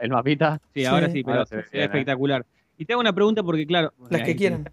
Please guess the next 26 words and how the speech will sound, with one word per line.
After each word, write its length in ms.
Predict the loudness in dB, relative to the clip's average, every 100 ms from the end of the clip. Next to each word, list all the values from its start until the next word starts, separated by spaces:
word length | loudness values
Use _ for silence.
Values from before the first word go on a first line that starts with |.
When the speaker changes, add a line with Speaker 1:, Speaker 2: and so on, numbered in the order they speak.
| _ _ _ _ _ -6
Speaker 2:
Eh, 680 | 0 2 4 2 2 0 -2
eh, 200 | -2 -2
tenemos 420 | -2 -4 0 0 -2
este 200 | -4 -4
mapa 440 | -4 -6 -4 -4
que 240 | 0 0 0
está 360 | 2 2 4
hecho 220 | 2 -2
una 160 | -2 -2
especie 480 | -4 -6 -6 -4 -4
así 320 | -4 -2 0
de, 160 | 2 0 0
de, 260 | 0 0 -2
de 240 | -4 -4
mapa 300 | -2 -2 -2
mundi, 500 | 2 4 4 4 2
¿no? 260 | 4 4 2
Si 140 | -2
se 120 | -8
quiere, 360 | -2 2 4 4
medio 340 | 4 2 2
ficticio 600 | 0 -6 -2 0 2 2
con 160 | 2 0
las 160 | 0 -2
empresas. 680 | 0 0 -2 _ -4 -2 -2
Speaker 3:
Sí. 400 | 2 4 2